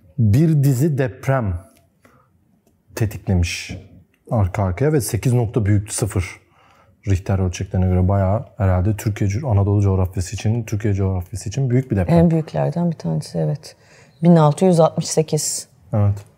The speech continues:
Speaker 2: Ve bu arada, e, o dönemde sadece Türkiye değil, dünyada da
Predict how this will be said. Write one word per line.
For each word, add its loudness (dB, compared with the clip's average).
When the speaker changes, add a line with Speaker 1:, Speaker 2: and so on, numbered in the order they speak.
Speaker 2:
Ve 6
bu 6
arada, 4
e, 0
o 4
dönemde 4
sadece 4
Türkiye -2
değil, 0
dünyada 6
da 4